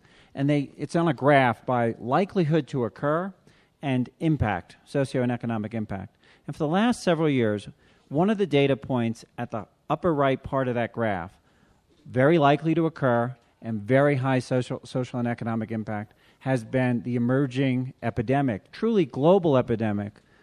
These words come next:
of chronic diseases and non-communicable diseases. We've heard a lot about that in the past panel with, uh, with, uh,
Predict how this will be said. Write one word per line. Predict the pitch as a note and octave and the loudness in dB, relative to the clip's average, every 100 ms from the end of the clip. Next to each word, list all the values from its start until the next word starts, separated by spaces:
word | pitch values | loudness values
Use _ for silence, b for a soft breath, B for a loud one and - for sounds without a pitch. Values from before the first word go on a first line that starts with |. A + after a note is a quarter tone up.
| b | b
of | - - | -12 -4
chronic | B2+ A#2+ A#2 | 0 0 -2
diseases | A2+ G#2 G2+ F2+ F#2 | -6 -6 -6 -8 -10
and | A2 | -4
non-communicable | A#2 A#2 A#2 A2+ G#2+ G2+ F#2+ | -2 -2 -4 -6 -6 -8 -10
diseases. | F#2+ G2 F#2 G2 - _ b b b b b b _ | -10 -8 -10 -12 -20 _ b b b b b b _
We've | - G#3+ F3+ | 0 0 2
heard | F3+ E3+ | 2 2
a | |
lot | C#3+ E3 | 2 0
about | D#3 C#3 | 0 0
that | D3 C3 - - | 2 0 -2 -6
in | C#3 | -4
the | A2+ | -4
past | - C#3+ D#3 - | -2 -2 -2 -2
panel | C3+ B2+ A#2 | 0 2 0
with, | A#2+ A#2 - | 0 -2 -2
uh, | A#2 G#2+ G#2 F#2+ | -4 -2 -4 -6
with, | A2 G#2+ C#3 - | -8 -8 -6 -6
uh, | A#2 G#2 G2+ | -6 -6 -6